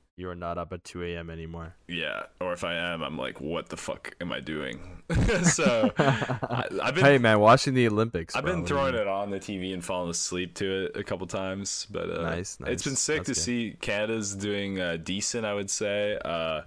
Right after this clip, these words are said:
Speaker 2: shout out to women, I guess, because, like, literally all our medals have been from women. I don't think a
Speaker 1: Shout out to the
Speaker 2: man,
Speaker 1: females.
Speaker 2: I don't think a man's won for, uh, medal for Canada yet, so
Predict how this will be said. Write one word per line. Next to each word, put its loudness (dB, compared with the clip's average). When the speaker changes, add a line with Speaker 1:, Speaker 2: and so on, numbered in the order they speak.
Speaker 2:
shout 0
out 0
to -4
women, -2
I -2
guess, -2
because, -4
like, -4
literally -2
all 0
our 0
medals 0
have -2
been -4
from -6
women. -4
I -4
don't -6
think -4
a 0
Speaker 1:
Shout 2
out 2
to 0
the 0
Speaker 2:
man, -4
Speaker 1:
females. -6
Speaker 2:
I -2
don't -2
think 0
a 0
man's 0
won -2
for, -6
uh, -2
medal -2
for -4
Canada -2
yet, -4
so -4